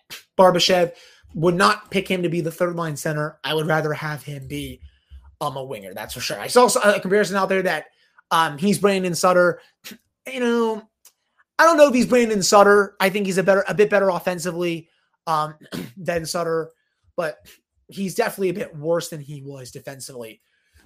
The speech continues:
when he was here. So that's really my take when it comes to Barbashev. If you're a better target from the Blues outside of Barbashev, Ryan O'Reilly.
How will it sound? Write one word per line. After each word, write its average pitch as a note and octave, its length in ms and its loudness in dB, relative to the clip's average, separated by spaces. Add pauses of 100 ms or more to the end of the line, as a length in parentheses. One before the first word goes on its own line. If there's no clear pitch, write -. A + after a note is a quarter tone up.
(160)
when D3 300 -6
he C#3 280 -20
was G#2+ 220 -20
here. - 280 -20 (1000)
So F3+ 440 -6 (420)
that's B3 260 0
really A#3 140 6
my G3+ 160 -4
take F3 240 -8
when F3 100 -8
it E3 100 -10
comes D#3+ 300 -14
to D#3+ 120 -10
Barbashev. D#3 500 -6
If C#3+ 140 -10
you're A#3 280 -2 (520)
a D3 60 -10
better B3 260 8
target F3 340 0
from D#3+ 100 -12
the D#3 80 -10
Blues D3+ 520 -10 (260)
outside G3+ 220 -2
of E3+ 80 2
Barbashev, C#3+ 540 -8 (600)
Ryan C3 220 -12
O'Reilly. G2+ 480 -12